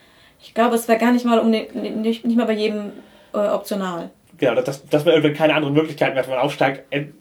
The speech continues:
Speaker 2: als ein Playbook, als ein Move zu nehmen oder darauf zu verzichten.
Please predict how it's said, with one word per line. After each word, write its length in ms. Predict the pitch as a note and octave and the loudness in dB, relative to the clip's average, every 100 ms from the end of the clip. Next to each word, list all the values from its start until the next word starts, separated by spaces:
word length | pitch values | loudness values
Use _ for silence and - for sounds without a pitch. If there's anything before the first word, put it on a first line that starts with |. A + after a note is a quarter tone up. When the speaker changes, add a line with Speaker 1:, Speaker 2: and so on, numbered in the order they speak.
| _ | _
Speaker 2:
als 180 | C3+ C3+ | -6 -4
ein 60 | D3 | 0
Playbook, 440 | D#3 D3+ D3+ D#3 | 2 4 2 2
als 140 | C#3 C#3+ | 0 2
ein 60 | |
Move 200 | D3 E3+ | 2 0
zu 120 | - | 0
nehmen 200 | D3+ D3 | 2 4
oder 100 | C3 | 4
darauf 200 | B2 A#2+ | 4 2
zu 60 | - | 0
verzichten. 420 | C3+ B2 - - | -4 -4 -10 -14